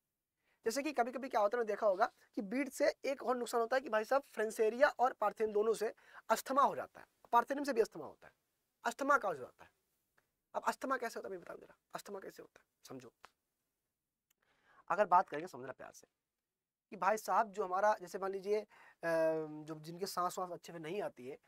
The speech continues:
उन्हें कभी भी खेत में मत भेजना, क्योंकि ये जो का-, पार्थेनियम होती है, फ्रेंसेरिया होती है, इसके फ्लावर जो होते हैं वो नाक में घुस जाएंगे, और नाक घुस जाएंगे, साफ रहेंगे, पता लगा नीचे जगह डायरेक्ट ऊपर चले गए,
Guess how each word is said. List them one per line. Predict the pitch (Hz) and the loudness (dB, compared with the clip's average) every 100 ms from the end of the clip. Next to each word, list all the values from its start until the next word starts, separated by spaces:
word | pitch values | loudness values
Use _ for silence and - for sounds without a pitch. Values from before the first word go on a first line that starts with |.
| _ - | _ -8
उन्हें | 190 214 | -6 -4
कभी | 190 | -4
भी | 196 | -6
खेत | 202 190 | -8 -10
में | 190 | -10
मत | |
भेजना, | 214 175 156 - _ _ _ _ _ - | -8 -10 -12 -20 _ _ _ _ _ -16
क्योंकि | 180 | -12
ये | 240 | -8
जो | 226 | -6
का-, | 220 196 - | 2 2 4
पार्थेनियम | 180 - 214 214 | 2 0 -6 -6
होती | 170 220 | -6 -8
है, | |
फ्रेंसेरिया | 196 165 180 196 | -8 -8 -2 -2
होती | 180 | -2
है, | |
इसके | 202 - 214 - _ | -6 -8 -12 -14 _
फ्लावर | - 165 185 226 | 2 2 2 0
जो | 202 151 | -2 -6
होते | 151 - | -8 -4
हैं | 254 | -4
वो | - - - 196 | -4 -16 -6 0
नाक | 196 | 0
में | 202 | 0
घुस | 190 208 | -2 0
जाएंगे, | 226 208 202 _ - - | 0 -2 -10 _ -20 -6
और | 196 | 4
नाक | 226 | 6
घुस | 226 240 | 6 2
जाएंगे, | 254 240 | 2 0
साफ | 220 240 | 2 2
रहेंगे, | 226 214 | 2 -2
पता | 208 202 | -2 -4
लगा | 185 185 | -4 -4
नीचे | 196 185 170 147 143 _ _ _ | -8 -10 -10 -14 -20 _ _ _
जगह | 139 165 170 | -10 -6 -6
डायरेक्ट | - 127 123 | -8 -14 -14
ऊपर | 127 139 | -18 -18
चले | 143 131 | -16 -16
गए, | - | -20